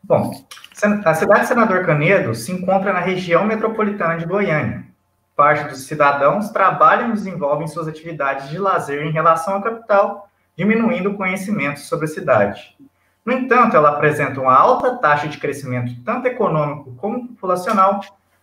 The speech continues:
e tem um alto potencial de locais para lazer e turismo. Bom, a opinião do cidadão nos mostrou que temos que trabalhar com a visibilidade com pontos existentes em Senador Canedo.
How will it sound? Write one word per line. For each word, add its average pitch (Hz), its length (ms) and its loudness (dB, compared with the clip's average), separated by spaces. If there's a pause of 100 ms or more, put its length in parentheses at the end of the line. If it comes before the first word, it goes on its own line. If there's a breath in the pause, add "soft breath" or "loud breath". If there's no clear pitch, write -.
e - 80 -4
tem 233 120 -2
um 240 200 4
alto 208 320 4
potencial 190 540 0
de 151 80 -2
locais 151 440 4
para 165 180 4
lazer 165 680 -2 (240)
e 131 60 -14
turismo. 143 520 -6 (1200)
Bom, - 400 -2 (440 soft breath)
a 185 80 4
opinião 233 340 0
do - 80 -2
cidadão 160 540 2
nos 151 160 -2
mostrou 165 460 0
que 160 80 -8
temos 170 260 -6
que 196 80 -10
trabalhar 190 580 2
com 175 80 0
a 160 60 4
visibilidade 190 1040 0
com 151 100 -10
pontos 143 480 -6
existentes 175 840 -4
em 196 140 -4
Senador 196 500 -2
Canedo. 151 460 -2